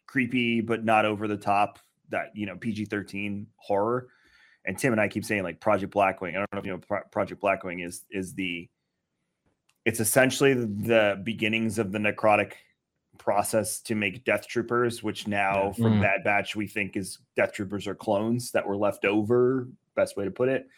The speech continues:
Speaker 3: Mm-hmm.
Speaker 1: Um, but one of the ships got, went ro-, not went rogue, but, like, the virus got out, it went derelict, and now there's, like, zombie troopers in space. If you, if you
Speaker 3: Huh.
Speaker 1: Google it, it's canon,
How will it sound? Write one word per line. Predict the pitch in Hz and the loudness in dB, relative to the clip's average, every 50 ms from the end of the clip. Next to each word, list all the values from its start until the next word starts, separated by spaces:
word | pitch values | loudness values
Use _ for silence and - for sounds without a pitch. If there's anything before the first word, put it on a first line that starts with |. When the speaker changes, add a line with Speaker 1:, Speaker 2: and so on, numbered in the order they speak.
| _ - - _ _ - - | _ -20 -20 _ _ -6 -2
Speaker 3:
Mm-hmm. | 123 120 123 123 | 0 2 4 6
Speaker 1:
Um, | 117 98 92 90 90 90 90 90 - - - - - | 6 6 6 6 4 2 -2 -4 -8 -14 -14 0 6
but | 123 110 107 101 - | 6 6 6 6 2
one | 107 98 113 113 110 | -2 0 0 0 0
of | 104 95 | 0 -2
the | 104 95 | -2 -2
ships | - - 117 104 - - - - - - _ _ - - _ | -2 0 -2 -2 -2 -6 -12 -12 -14 -18 _ _ -20 -6 _
got, | - 120 107 107 107 | 2 2 2 2 0
went | 107 110 110 - | -4 -4 -4 -4
ro-, | 98 104 107 - - 113 | -4 -4 -4 -4 -4 -2
not | 107 113 101 95 | -2 -2 -2 -2
went | 98 98 95 92 | -4 -8 -6 -6
rogue, | 95 95 92 92 82 | -6 -4 -4 -4 -2
but, | 101 95 - - _ _ _ _ _ _ - | -4 -4 -4 -6 _ _ _ _ _ _ -4
like, | 104 90 85 - - _ _ _ _ - | -2 -2 -4 -6 -12 _ _ _ _ -10
the | - - - _ _ _ _ - | -10 -10 -12 _ _ _ _ 0
virus | 101 98 101 107 113 123 117 117 - - - | 2 2 4 4 4 4 2 0 -4 -14 -4
got | - - 104 98 - - | 0 2 2 2 2 2
out, | 90 101 107 110 110 - - - _ _ _ _ - | 4 4 4 4 2 0 -8 -16 _ _ _ _ -12
it | 98 95 | -10 -8
went | 95 98 95 92 - _ - - | -6 -6 -6 -6 -8 _ -12 -4
derelict, | - 107 101 101 104 104 107 104 104 - | -2 0 2 2 2 2 2 0 -2 -6
and | - - 98 95 | -8 -6 -6 -4
now | 98 95 95 | -2 -2 -2
there's, | 92 98 95 98 | -2 -2 -4 -4
like, | 104 98 - | -4 -6 -6
zombie | 85 80 110 98 98 98 98 101 98 95 92 - _ _ _ _ | -4 0 0 0 0 0 -2 -6 -6 -6 -8 -10 _ _ _ _
troopers | - - 117 101 - 110 107 101 92 101 | -4 -2 0 0 0 0 -2 -2 -2 -4
in | 98 98 | -6 -6
space. | 95 - - - 101 92 95 101 - - - - - _ _ _ _ _ _ _ _ _ _ _ _ _ | -6 -4 -2 0 0 0 0 0 -2 -6 -8 -10 -12 _ _ _ _ _ _ _ _ _ _ _ _ _
If | - 92 110 | -8 -2 0
you, | 117 117 117 | 0 2 2
if | 120 120 | 2 4
you | 120 - | 6 10
Speaker 3:
Huh. | 202 | 10
Speaker 1:
Google | 170 180 160 143 127 | 12 12 12 10 8
it, | 117 | 8
it's | 113 107 - | 6 2 -2
canon, | - - 131 135 131 123 104 95 95 98 95 | -2 2 4 4 6 4 4 0 -2 -4 -8